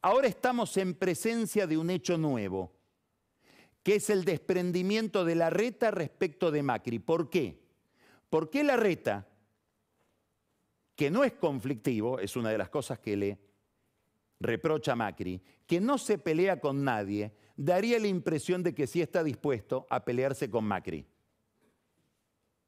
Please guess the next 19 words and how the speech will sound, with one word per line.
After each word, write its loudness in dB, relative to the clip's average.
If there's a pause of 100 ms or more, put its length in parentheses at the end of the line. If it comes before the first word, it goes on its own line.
(680)
Macri 0
se 2
pregunta, 0
"¿Con 0
quién 2
se 2
pelea 4
Larreta?". 0
Y 0
Larreta 2
daría 2
la 2
impresión -4
de -4
contestar, -2
"Con 0
vos". -4
¿Por -2
qué? -2